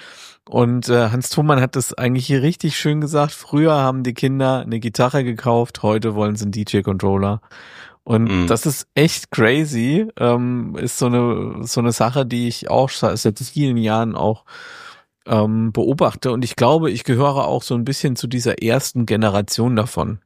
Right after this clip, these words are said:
Speaker 1: weil durch Virtual D J war ja damals auch so ein bisschen mein Einstieg.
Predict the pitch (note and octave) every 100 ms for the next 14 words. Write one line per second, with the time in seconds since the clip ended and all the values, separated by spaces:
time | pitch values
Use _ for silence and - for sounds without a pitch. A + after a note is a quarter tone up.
0 | _ - F#2 G2 G2+ A2+ G#2 - C3 -
1 | E2+ G#2 A#2 C#3+ - C#3+ F3 - _ _
2 | _ _ _ _ - - G#2 G#2 G#2+ G#2
3 | A2 G#2+ - A2 A#2+ G#2+ - G#2+ G#2+ B2+
4 | - C3 D3 - C#3 E3+